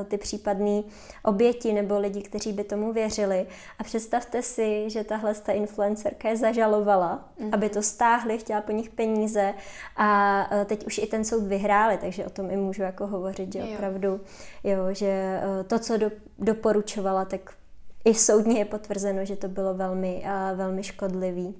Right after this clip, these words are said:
Speaker 1: A, e, jsem vlastně jako ráda, že, <laughs> že se za to
Speaker 2: Mhm.
Speaker 1: postavili, protože je to asi jenom kapka v moři, ale i, i to pomůže. Takže výživový guru,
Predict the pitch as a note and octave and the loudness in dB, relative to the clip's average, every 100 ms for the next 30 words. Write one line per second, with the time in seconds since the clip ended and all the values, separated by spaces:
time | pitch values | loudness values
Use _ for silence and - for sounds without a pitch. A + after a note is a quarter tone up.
0 | - G3+ F#3+ F3 F3 F3+ - F#3 F3 F3 | -6 -2 -2 -2 -4 -6 -8 -6 -4 -4
1 | F3 F3 F3 G3+ - G#3+ G3 F#3+ F#3+ - | -4 -4 -8 -8 -4 0 0 0 -2 -2
2 | G3 F#3+ G3+ F#3+ F#3 F3+ F#3 F#3+ A3+ - | -4 -2 0 0 0 -2 -2 -2 -2 -2
3 | A3 G#3+ G3+ G3+ G3+ A3+ G#3 G3+ G#3 G3 | 0 0 2 2 2 -4 -4 -2 0 2
4 | F#3+ F#3+ - G3+ G3+ G3 - - - - | 0 -2 -8 -4 0 0 -2 -16 -16 -16
5 | - - - - - - - - - A#3 | -18 -18 -20 -20 -20 -20 -20 -4 0 4
6 | - - B3+ A#3+ A#3+ A3+ - B3 A#3 A3 | 4 8 6 6 4 2 4 4 6 6
7 | G#3 G#3+ G3+ - G3+ G3 - G3+ G3 G3 | 6 6 6 6 4 4 2 2 2 0
8 | - - G#3 G#3 G3+ F#3+ F#3+ F#3+ F3+ F3 | -6 -6 -4 -4 -2 -2 0 -2 -4 -6
9 | - - - - - - G#3 G3+ G3 G3 | -12 -18 -18 -20 -20 -6 -2 -2 0 0
10 | F#3 - - A#3+ B3 A#3 B3 B3 A3 A#3+ | 0 -8 -2 0 2 4 4 2 2 4
11 | A#3+ A3+ A3+ | 6 8 6